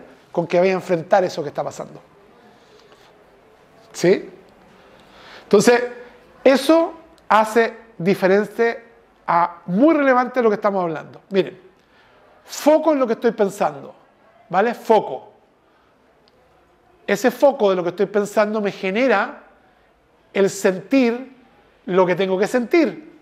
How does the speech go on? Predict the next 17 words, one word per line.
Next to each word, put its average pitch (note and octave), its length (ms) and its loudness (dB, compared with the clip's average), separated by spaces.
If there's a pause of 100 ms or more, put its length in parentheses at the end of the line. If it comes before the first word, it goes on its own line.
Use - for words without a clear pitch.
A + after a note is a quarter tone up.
(100)
la F#3 120 0
emoción, F#3+ 680 0 (800)
la G#3 180 4
energía A3+ 960 2 (260)
que A3+ 180 4
es A#3+ 60 2
lo A#3 120 2
que G3+ 100 -2
estoy A3 240 2
haciendo A#3+ 1000 0 (580)
para G3 240 4
poder A3 380 0
tener C4+ 640 -2 (420)
lo F#3+ 400 0
que F#3+ 160 0
quiero A3 300 2
tener. E3+ 500 -4